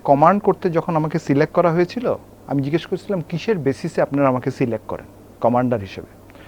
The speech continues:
বলে, "You need to have a circulation value। Circulation value to select।" আপনি অর্ডিনারি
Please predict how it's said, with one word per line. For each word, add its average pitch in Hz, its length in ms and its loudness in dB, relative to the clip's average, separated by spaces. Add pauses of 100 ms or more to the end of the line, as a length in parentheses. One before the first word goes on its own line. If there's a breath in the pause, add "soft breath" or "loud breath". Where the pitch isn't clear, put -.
(360 loud breath)
বলে, 233 240 6
"You 202 100 8
need 226 200 2
to 233 100 6
have 185 140 6
a - 80 -4
circulation 156 580 2
value। 104 300 -2 (600)
Circulation 202 560 4
value 127 320 2 (920 soft breath)
to 127 140 2 (100)
select।" 185 280 6 (240)
আপনি 185 180 6
অর্ডিনারি 226 460 6